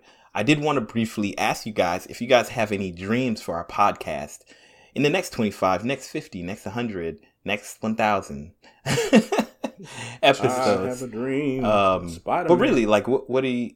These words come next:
Speaker 1: do you guys have anything that you'd like to just put out there in the universe for our Super Agile Bro Nation, for us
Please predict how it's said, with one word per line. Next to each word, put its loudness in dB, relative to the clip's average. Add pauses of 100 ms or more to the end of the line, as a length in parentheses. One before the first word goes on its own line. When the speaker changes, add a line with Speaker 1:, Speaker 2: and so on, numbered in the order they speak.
Speaker 1:
do -8
you 2
guys 6
have 2
anything -4 (280)
that -4
you'd -2
like 4
to -2
just -12
put 4
out 6
there 4
in 0
the 0
universe 0 (380)
for 4
our 4
Super -6
Agile 2
Bro 0
Nation, -2
for -6
us -8